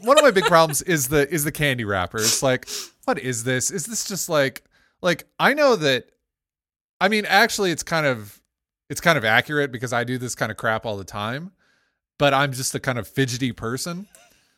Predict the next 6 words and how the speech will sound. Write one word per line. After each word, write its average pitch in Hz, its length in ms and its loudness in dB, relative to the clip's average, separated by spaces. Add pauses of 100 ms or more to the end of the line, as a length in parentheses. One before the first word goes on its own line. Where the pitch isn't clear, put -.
(380)
Um, 123 480 -2 (920)
but 156 460 4 (340)
it 180 180 -4
seemed 240 520 -8
so 190 280 0
significant 117 920 -8